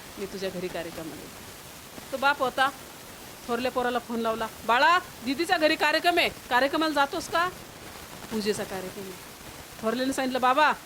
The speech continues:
मला सवड नाही, बारका जातोय का बघा." बापाने फोन ठेवला. वाईट वाटलं, हात लटलट कापतायत. धाकट्याला फोन लावला, "बाळा,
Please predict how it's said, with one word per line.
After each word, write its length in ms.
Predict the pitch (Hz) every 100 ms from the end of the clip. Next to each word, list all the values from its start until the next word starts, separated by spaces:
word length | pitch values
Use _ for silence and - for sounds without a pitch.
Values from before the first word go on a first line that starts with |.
| -
मला 160 | 240 277
सवड 300 | 277 277 269
नाही, 260 | 285 240 - - -
बारका 260 | 220 247 269
जातोय 260 | 269 285
का 100 | 285
बघा." 260 | 262 262 208 - - - - - - - - - - - - 202
बापाने 320 | 190 202 196
फोन 200 | 175 175
ठेवला. 340 | 165 180 147 - - - - - - - - - 196
वाईट 200 | 226 247
वाटलं, 300 | 240 240 247 - - - - - - - -
हात 80 | 214 -
लटलट 320 | 247 254 269 285
कापतायत. 380 | 262 - 262 269 - - - - - -
धाकट्याला 360 | 226 - 220 214
फोन 220 | 208 175
लावला, 240 | 170 160 160 -
"बाळा, 400 | 208 254 302 359